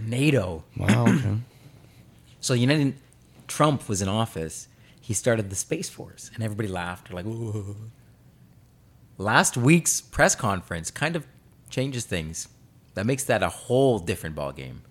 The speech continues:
Speaker 2: Yeah.
Speaker 1: And how long, well, we know they've known about it. But, like, okay, so Trump knew about it in his administration and acted on it and created a whole new branch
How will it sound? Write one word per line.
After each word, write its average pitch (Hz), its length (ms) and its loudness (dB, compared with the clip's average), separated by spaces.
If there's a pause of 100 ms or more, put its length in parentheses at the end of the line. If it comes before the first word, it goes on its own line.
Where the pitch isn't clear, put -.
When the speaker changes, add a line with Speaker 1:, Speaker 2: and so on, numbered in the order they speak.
(480)
Speaker 2:
Yeah. 101 180 -4 (220)
Speaker 1:
And 101 100 -4
how 117 120 2
long, 104 260 -2 (100)
well, 82 220 -4
we 92 100 -6
know 90 140 -2
they've 78 120 -10
known 73 220 -10
about 71 220 -18
it. - 100 -20 (380)
But, 92 100 -6
like, 78 240 -4 (840)
okay, - 140 -8
so 95 140 -4
Trump 120 400 0
knew 85 100 -2
about 71 300 -8
it 67 120 -14 (540)
in 95 80 -6
his 101 220 -4
administration 85 560 -6
and 90 180 -8
acted 104 400 -4
on 76 220 -6
it 71 240 -8
and 82 160 -10
created 85 420 -8
a 85 60 -4
whole 90 380 -6 (200)
new 98 240 -6
branch 85 800 -6